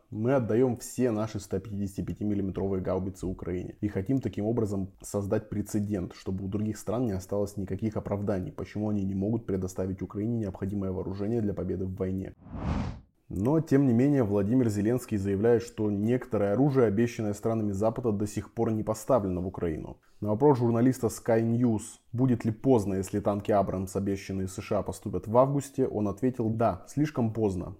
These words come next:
но я не знаю реальной ситуации на этот момент, когда они будут, когда Америка даст нам Абрамс. Я не знаю, когда на самом деле придут танки из Европы".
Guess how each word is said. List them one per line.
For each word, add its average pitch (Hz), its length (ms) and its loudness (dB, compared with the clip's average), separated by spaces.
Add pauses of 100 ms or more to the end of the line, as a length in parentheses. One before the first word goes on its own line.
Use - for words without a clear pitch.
но 110 140 -4
я 120 100 2
не 123 100 2
знаю 123 300 4
реальной 117 240 4
ситуации 104 520 0
на 98 100 0
этот 98 240 -4
момент, 95 420 -4
когда 95 280 0
они 104 180 0
будут, 92 320 -4 (160)
когда 104 260 0
Америка 113 400 2
даст 98 260 -2
нам 101 220 -4
Абрамс. - 460 -4 (220)
Я 101 100 0
не 98 100 0
знаю, 120 300 2
когда 104 280 0
на 95 100 -2
самом 92 280 -6
деле 113 160 0
придут 98 380 -4
танки 92 320 -2
из 98 160 -4
Европы". 90 440 -4